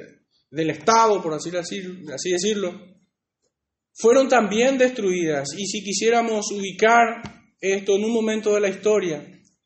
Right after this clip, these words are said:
y tiene que ver también con aquel templo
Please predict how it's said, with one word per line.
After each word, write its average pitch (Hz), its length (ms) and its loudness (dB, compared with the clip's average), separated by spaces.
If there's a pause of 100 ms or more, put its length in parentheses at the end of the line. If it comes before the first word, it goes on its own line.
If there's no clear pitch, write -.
(840)
y 214 120 -6
tiene 277 260 2
que 247 160 6
ver 240 500 4
también 233 460 2
con 240 160 2
aquel 220 320 0
templo 220 500 -2